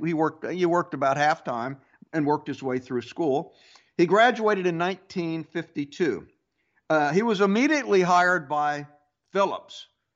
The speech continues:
and that's a company he stayed with his entire career. Now, he started with the mechanization department,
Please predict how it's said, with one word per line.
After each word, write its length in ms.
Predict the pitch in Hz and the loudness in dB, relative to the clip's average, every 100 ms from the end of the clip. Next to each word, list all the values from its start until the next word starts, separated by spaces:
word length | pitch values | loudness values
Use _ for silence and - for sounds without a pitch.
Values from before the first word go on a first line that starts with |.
| _ - | _ -8
and 100 | 151 | -2
that's 200 | 175 180 | -2 -4
a 40 | |
company 360 | - 180 170 156 | -8 -8 -6 -8
he 100 | 147 | -8
stayed 340 | - 185 202 | -8 -4 -4
with 200 | 151 120 | -4 -6
his 160 | 131 113 | -8 -10
entire 720 | 113 - - 160 160 110 104 | -12 -8 0 2 2 -2 -10
career. 600 | - 117 123 147 90 85 _ _ _ - | -12 -8 -6 -6 -8 -12 _ _ _ 0
Now, 220 | 196 208 | 4 4
he 80 | 202 | 4
started 540 | - 220 233 254 233 | 0 0 2 2 -2
with 240 | 190 185 175 | -4 -4 -4
the 180 | 147 143 _ | -6 -8 _
mechanization 1300 | 127 143 180 165 147 131 104 92 156 262 - 139 110 | -4 -2 -2 -2 -6 -6 -8 -6 -4 -4 -8 -10 -10
department, 600 | 101 - 104 73 107 139 | -10 -10 -10 -10 -12 -14